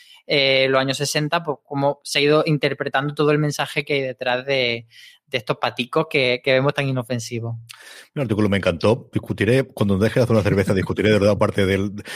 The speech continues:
Speaker 2: liberalismo y de que esto de enseñar el dinero y demás, Antonio, a ver cuando nos dejen. A mí lo que me ha recordado, y mira, echando memoria y contando la bu-, historia del abuelo Cebolleta, yo recuerdo un cómic que tenía en los años ochenta, editado por Hacienda,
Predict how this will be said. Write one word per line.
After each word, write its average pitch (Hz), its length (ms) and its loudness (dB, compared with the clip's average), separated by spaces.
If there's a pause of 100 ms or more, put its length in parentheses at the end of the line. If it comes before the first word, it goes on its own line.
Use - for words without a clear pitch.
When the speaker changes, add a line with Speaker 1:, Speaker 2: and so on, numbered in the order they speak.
(140)
Speaker 2:
liberalismo 107 580 4
y 104 80 4
de 101 120 0
que 104 120 0
esto 98 200 0
de 98 80 -2
enseñar 101 260 0
el 98 80 2
dinero 95 260 0
y - 40 -2
demás, 95 260 0
Antonio, 95 420 0
a 98 60 -2
ver 95 120 0
cuando 92 180 -2
nos 90 140 -2
dejen. 107 340 -2 (240)
A - 100 -16
mí 101 100 -2
lo 180 100 0
que 175 80 -2
me 151 80 2
ha - 20 -2
recordado, 110 480 0
y 92 100 -8
mira, 101 180 -4
echando 110 280 -4
memoria 104 380 0
y 95 40 -2
contando 104 280 -2
la 101 80 4
bu-, 101 260 -4
historia 101 260 -2
del 98 140 2
abuelo 92 240 2
Cebolleta, 92 520 0 (300)
yo 98 140 2
recuerdo 165 460 2
un 127 180 0
cómic 110 380 0
que - 120 -6
tenía 87 180 -2
en 123 60 0
los - 160 -8
años 104 200 -2
ochenta, 98 460 -4
editado 104 380 -4
por 117 160 0
Hacienda, 95 500 -2